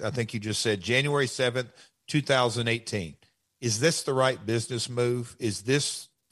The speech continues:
you know, the, the right thing, and, and obviously he thought it was. Now, he could have chose and made the decision, "No, we'll wait till two thousand nineteen,"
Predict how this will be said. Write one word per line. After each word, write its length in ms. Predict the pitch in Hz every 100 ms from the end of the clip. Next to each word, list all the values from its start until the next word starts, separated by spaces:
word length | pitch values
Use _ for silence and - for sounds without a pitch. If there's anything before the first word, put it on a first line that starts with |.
| 107
you 140 | 139 135
know, 300 | 101 98 98 - -
the, 80 | 110
the 160 | 110
right 260 | 110 120 120
thing, 340 | 123 131 143
and, 140 | 101 104
and 160 | 110 101
obviously 480 | 123 123 - 113
he 180 | 95 117
thought 280 | - 117 107
it 100 | 90
was. 400 | 98 120 151 - - - -
Now, 140 | 139
he 160 | 131 190
could 180 | 208 170
have 100 | 117
chose 560 | 127 120 135 139 - - _ _
and 140 | 123 117
made 220 | 113 113
the 80 | 113
decision, 580 | 104 120 113 113 147 - _ _ _ _ _ 160
"No, 500 | 185 180 170 156 - _ _ _ _ _ _ -
we'll 140 | 190
wait 180 | 175 156
till 180 | 156 123
two 180 | - 110
thousand 380 | 110 95 101
nineteen," 540 | 95 87 - 85 76